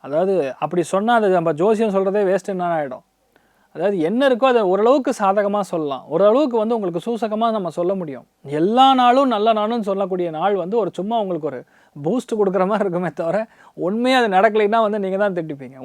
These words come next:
உண்மையான விஷயம் இன்றைய நாள் வந்து கவனமா இருக்கணும். முடிஞ்ச அளவுக்கு பகையை பாராட்டாம இருந்தாவே போதும், நீங்க நல்லா இருப்பீங்க. இன்ன-, இன்னைக்கு ஒரு வேளை கோர்ட்ல ஆஜராக சொன்னாங்க, பிரச்சனைக்கு பஞ்சாயத்துக்கு வர சொன்னாங்கன்னா போகக்கூடாது.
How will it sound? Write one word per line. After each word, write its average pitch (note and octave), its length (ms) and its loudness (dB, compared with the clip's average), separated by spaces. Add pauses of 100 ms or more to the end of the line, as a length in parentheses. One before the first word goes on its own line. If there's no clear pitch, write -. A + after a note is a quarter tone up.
உண்மையான A3 400 2
விஷயம் G3 280 0
இன்றைய D#3+ 180 -2
நாள் G3+ 160 2
வந்து G3+ 200 -6
கவனமா E3 360 -4
இருக்கணும். B2 300 -16 (880)
முடிஞ்ச G#3+ 280 0
அளவுக்கு A#3 320 2 (140)
பகையை C4 320 8 (120)
பாராட்டாம G#3 520 4
இருந்தாவே F3+ 380 -4
போதும், F#3+ 240 -4
நீங்க C#3+ 120 -10
நல்லா C#3 300 -4
இருப்பீங்க. D3 300 -8 (180)
இன்ன-, D#3+ 240 -10
இன்னைக்கு F3 260 0
ஒரு E3 100 2
வேளை G#3 220 6
கோர்ட்ல G3+ 360 4
ஆஜராக F3+ 480 2
சொன்னாங்க, D3 320 -6 (260)
பிரச்சனைக்கு F3+ 420 0
பஞ்சாயத்துக்கு F3 420 2
வர E3 60 0 (100)
சொன்னாங்கன்னா E3 380 -4 (100)
போகக்கூடாது. F3 380 -2